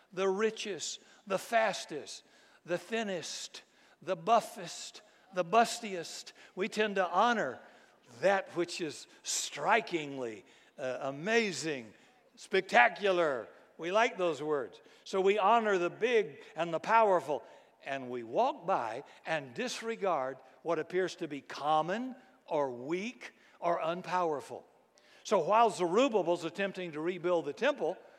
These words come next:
the old-timers are getting in the way saying, "Well, it doesn't look like it used to." And these poor builders are trying to do the best they can to restore it. And some of you at the moment are trying to do the best you can to get through life, raise kids, maybe find a,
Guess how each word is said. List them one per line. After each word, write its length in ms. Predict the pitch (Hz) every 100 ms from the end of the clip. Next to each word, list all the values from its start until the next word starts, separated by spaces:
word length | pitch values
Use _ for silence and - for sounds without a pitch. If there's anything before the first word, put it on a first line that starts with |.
| - _
the 100 | 160
old-timers 640 | 196 254 196 180 170 151
are 80 | 147
getting 260 | 147 175 165
in 120 | 165
the 80 | 160
way 220 | 196 180
saying, 280 | 175 175 151
"Well, 600 | 190 208 208 208 196 196 - -
it 180 | 190 190
doesn't 240 | 196 196 185
look 200 | 190 190
like 260 | 190 170
it 140 | 196 180
used 380 | 185 170 -
to." 340 | 165 147 131 147 - -
And 120 | 190
these 160 | 247 233
poor 240 | 220 214
builders 480 | 190 254 311 220 175
are 60 | 170
trying 360 | - 208 196
to 60 | 175
do 160 | 190 180
the 100 | 165
best 300 | 180 180 -
they 160 | 165
can 480 | - 170 226 156 151 - - _
to 120 | 196 185
restore 460 | 180 - 277 220
it. 80 | 113 - - -
And 100 | 185
some 240 | - 226 196
of 80 | 185
you 160 | 208
at 80 | 175
the 80 | 175
moment 340 | 226 277 220
are 60 | 180
trying 300 | 190 190 175
to 80 | 170
do 140 | 180
the 100 | 156
best 320 | 160 151 -
you 100 | 151
can 440 | - 156 151 220 233 - - -
to 120 | 190
get 220 | 160 175 -
through 200 | 170 156
life, 340 | 156 190 143
raise 320 | 156 170 165
kids, 360 | - 175 190 135
maybe 220 | 151 160
find 380 | 151 160 165
a, 100 | 156